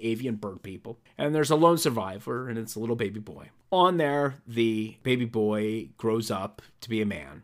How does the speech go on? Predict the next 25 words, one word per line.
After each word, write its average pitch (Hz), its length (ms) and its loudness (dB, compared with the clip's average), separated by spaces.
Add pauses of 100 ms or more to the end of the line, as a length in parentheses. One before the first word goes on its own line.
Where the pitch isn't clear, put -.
(160)
and 107 100 -8
is 107 120 -6
called 127 340 2
the 123 60 -6
Red 113 180 0
Raven 95 320 -6
by 82 480 -12
the 80 320 -14
avian 85 440 -14 (100)
bird 143 160 -2
people. - 420 -14
He 131 640 -2
is 117 140 -2
provided 123 760 -2 (100)
with 113 720 -4
wings. 104 1000 -6
These 104 580 -8
wings 120 500 -4
would 110 220 -4
be 107 680 -4 (200)
kind 170 300 -2
of, 127 400 -4 (100)
uh, 127 100 -18 (260)
mechanical 131 1200 -4
appendages, 127 1200 -4